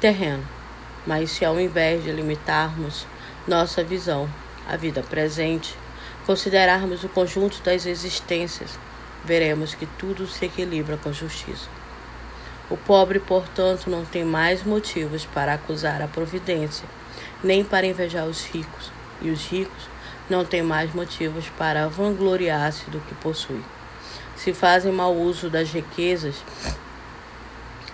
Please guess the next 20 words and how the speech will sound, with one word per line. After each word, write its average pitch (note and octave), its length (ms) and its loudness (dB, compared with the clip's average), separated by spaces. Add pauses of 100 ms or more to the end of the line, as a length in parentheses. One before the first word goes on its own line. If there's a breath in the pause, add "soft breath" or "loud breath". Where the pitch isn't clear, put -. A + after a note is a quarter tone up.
não F3+ 200 4
será F3+ 500 8
por F3+ 120 2
meio E3+ 300 2
de E3 140 -2
decretos F3 720 0
ou F#3+ 120 4
leis D#3+ 520 2 (480)
contra D#3+ 460 -2 (200)
a F3 200 0 (100)
ostentação F#3 1000 0 (520 loud breath)
que G#3 160 6
se - 160 2
remediará F#3+ 800 2
o D3 100 2
mal. - 220 -6 (1300)
As E3+ 200 2
leis F#3+ 380 6
podem E3 420 0
mudar D#3+ 560 0